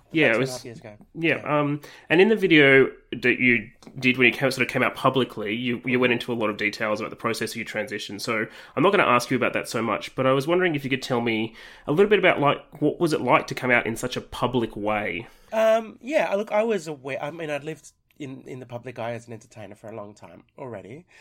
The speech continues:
Speaker 2: uh, so I was aware that I would need a plan, uh, in terms of coming out publicly. Um, so that process sort of, it happened, coming out happened in stages,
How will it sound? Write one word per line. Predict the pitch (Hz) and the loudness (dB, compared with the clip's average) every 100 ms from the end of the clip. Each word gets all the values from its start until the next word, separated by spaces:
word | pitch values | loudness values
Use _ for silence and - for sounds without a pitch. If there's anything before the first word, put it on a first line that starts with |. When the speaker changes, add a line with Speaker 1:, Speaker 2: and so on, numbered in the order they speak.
| - - - | -20 -20 -8
Speaker 2:
uh, | - 139 139 | -2 0 0
so | 135 160 | -2 -4
I | |
was | 147 139 | -6 -6
aware | 139 143 147 | -4 -4 -4
that | 135 135 | -4 -6
I | 131 | -6
would | 123 127 | -8 -12
need | 127 117 | -12 -12
a | |
plan, | - - 127 107 98 156 175 _ _ _ - | -14 -10 -8 -8 -10 -14 -16 _ _ _ -8
uh, | 120 117 113 110 - _ _ _ - | -6 -4 -6 -8 -12 _ _ _ -18
in | 123 | -16
terms | 120 | -14
of | 120 | -14
coming | 123 113 | -14 -12
out | 113 - | -12 -12
publicly. | - 113 - - - - _ _ - | -16 -18 -20 -20 -20 -20 _ _ -6
Um, | 139 139 139 135 - _ - - - | -2 -2 -4 -8 -18 _ -20 -20 -16
so | - 170 151 151 151 151 147 139 _ _ | -4 -2 0 -2 -6 -6 -10 -12 _ _
that | 156 127 131 151 - _ | -20 -8 -4 -4 -4 _
process | 151 139 135 143 131 | -6 -6 -6 -10 -12
sort | - - 160 | -12 -12 -12
of, | 156 | -10
it | 131 | -10
happened, | 220 226 170 - | -8 -8 -10 -10
coming | 180 190 | -8 -4
out | 143 | -4
happened | 131 139 123 | -6 -12 -12
in | 117 | -12
stages, | - 113 113 - 123 - | -10 -8 -10 -14 -20 -20